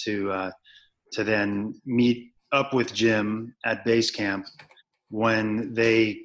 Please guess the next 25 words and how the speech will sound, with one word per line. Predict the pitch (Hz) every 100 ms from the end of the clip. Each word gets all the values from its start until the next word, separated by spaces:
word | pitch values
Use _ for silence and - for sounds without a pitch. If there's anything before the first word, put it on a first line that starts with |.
| -
started | - 120 113 104 101
some | 117 107
of | 95
the, | 98 101 92 87
the | 104
higher, | - 110 107 101 95 95 - 98
uh, | 95
cycles | 95 - 101 101 95
up, | 98 92 -
up | 113 -
the |
mountain | 104 104 104 98
because, | 95 - 95
you | 98
know, | 95
Jim, | 101 101 104 104
it, | 117 117
it | 113 123
takes | - 120 113 107
a |
few | - 117
weeks | 107 110 -
for | - 101
them | 98
to | 98